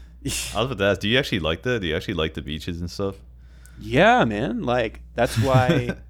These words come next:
Speaker 2: <laughs>
Speaker 1: I picked the vacation spots that I do, you know?
Speaker 2: Mm-hmm.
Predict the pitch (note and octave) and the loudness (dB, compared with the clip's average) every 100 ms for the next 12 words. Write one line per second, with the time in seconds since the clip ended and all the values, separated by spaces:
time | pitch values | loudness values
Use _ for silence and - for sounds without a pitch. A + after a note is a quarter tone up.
0 | - - - - - - B2+ A#2 - - | -20 -20 -20 -20 -10 0 0 0 -6 -14
1 | - - - - - - - - C3+ - | -20 -20 -20 -20 -20 -20 -2 2 2 -2
2 | - A#2+ A#2 A2 G#2+ - - - - - | -2 2 4 2 0 -8 -20 -20 -12 2
3 | B2+ B2 C3 B2+ B2 - B2+ A#2 - A2+ | 2 4 2 2 -2 -2 2 2 2 0
4 | A2 A2 C3+ C3 G#2+ A2 B2 C3 - - | 0 2 2 2 2 0 0 -2 -10 -16
5 | - - - - F2+ F2 | -20 -20 -20 -10 -6 -2